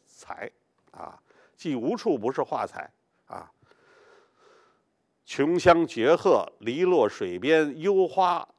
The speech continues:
杂烩、乱石葱黄、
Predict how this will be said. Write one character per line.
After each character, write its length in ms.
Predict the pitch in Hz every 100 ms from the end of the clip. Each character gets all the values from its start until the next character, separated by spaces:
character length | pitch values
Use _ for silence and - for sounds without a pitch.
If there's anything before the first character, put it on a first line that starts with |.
| _
杂 380 | - - 123 170
烩、 420 | 175 202 107 - - 147
乱 360 | 185 160 117
石 380 | 92 - 120 160
葱 340 | - - 196 185
黄、 420 | 113 117 165